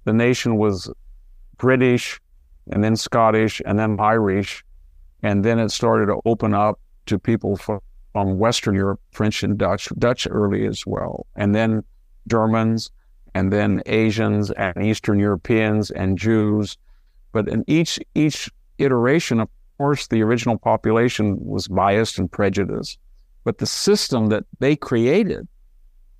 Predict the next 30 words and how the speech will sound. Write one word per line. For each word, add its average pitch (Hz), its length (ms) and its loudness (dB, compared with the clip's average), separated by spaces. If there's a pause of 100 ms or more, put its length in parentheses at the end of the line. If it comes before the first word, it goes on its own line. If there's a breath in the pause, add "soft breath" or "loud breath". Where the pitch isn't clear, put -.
(140)
was 117 140 -2
inherently 120 760 0 (920)
contradictory 131 640 0
to 113 140 -2
their 107 180 0
own 113 240 0
biases, 123 720 0 (340)
because 104 460 -2
no 120 220 0
sooner 135 360 0
were 110 200 2
they 107 160 0
trying 117 320 0
to 107 120 2
exclude 131 520 -2
people, 104 340 -2
which - 260 -4 (580)
sometimes 110 560 0
went 104 160 0
on 104 200 2
for - 180 -6
decades, 101 600 -2
and 101 120 0
someone 123 320 0
would 101 120 0
say, 113 200 0
"But 104 160 -2
wait 139 140 2
a 147 40 0
minute," 87 220 -2